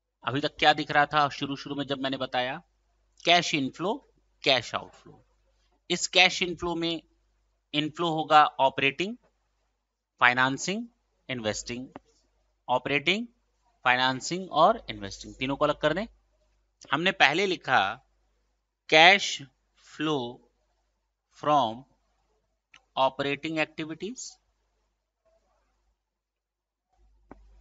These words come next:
दूसरा लिखा मैंने cash flow from investing activities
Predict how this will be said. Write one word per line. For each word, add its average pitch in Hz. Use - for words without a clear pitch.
दूसरा 143
लिखा 170
मैंने 110
cash 156
flow 127
from 123
investing 139
activities 165